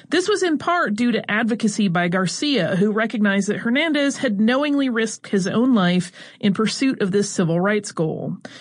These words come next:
As we said earlier, the facts of the case were clear in that he had committed murder. So by allowing this case to be appealed, he was knowingly risking a death sentence.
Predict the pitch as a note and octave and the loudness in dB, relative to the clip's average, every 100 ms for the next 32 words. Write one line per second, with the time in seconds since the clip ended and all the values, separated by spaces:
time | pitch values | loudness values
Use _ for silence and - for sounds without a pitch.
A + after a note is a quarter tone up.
0 | - - F#3 F#3+ - B3 C#4+ C#4+ B3+ A#3 | -20 -6 -2 0 2 0 0 0 0 0
1 | G#3 G3+ A3+ A#3 B3 C#4+ D4+ D4 F#3+ E3+ | -2 -2 0 -2 -2 -4 -4 -2 -2 -2
2 | B3+ - F#4+ G4 C#4 C4 B3 A#3 - C#4 | -4 -2 -2 0 0 0 0 0 -2 -2
3 | A3 B3+ C4 B3 C4+ A3 G#3+ G3 G3 G#3+ | 0 0 -2 0 2 2 4 2 2 2
4 | F#3+ A#2+ - - - - - B3 A#3 A3 | 0 -2 -6 -10 -16 -16 -4 -2 0 0
5 | A3+ A#3+ C4 D#4 D4 A#3+ - - A3+ - | 0 0 0 0 0 0 -2 -2 -2 0
6 | A3 G3 F#3+ E3+ B3+ B3+ G3+ F#3 - - | 0 2 0 0 0 2 2 0 -4 -10
7 | - A3 G#3+ G#3 G#3+ B3 A3+ G#3+ G3+ F#3 | -4 0 2 4 4 4 4 4 2 2
8 | F#3+ - F#3 F3 F3 E3 - D3+ D3 - | 0 2 2 2 2 -2 -2 -4 -4 -8
9 | - - - - | -12 -14 -14 -16